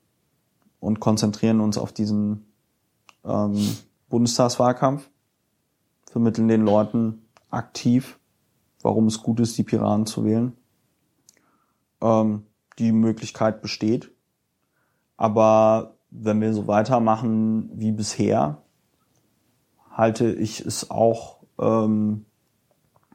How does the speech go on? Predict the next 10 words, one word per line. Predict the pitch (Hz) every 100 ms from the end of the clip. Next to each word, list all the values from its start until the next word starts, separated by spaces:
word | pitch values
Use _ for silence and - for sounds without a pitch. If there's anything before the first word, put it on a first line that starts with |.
| _ _ _ _ _ _ _ _
ja, | 113
was | 110 107
heißt | 113 113
für | 113
wahrscheinlich, | 107 110 113 123 127 120
aber | 113 110
sagen | 110 117
wir | 117
mal, | 113 113 110 110 110 -
ähm, | 110 110 107 104 104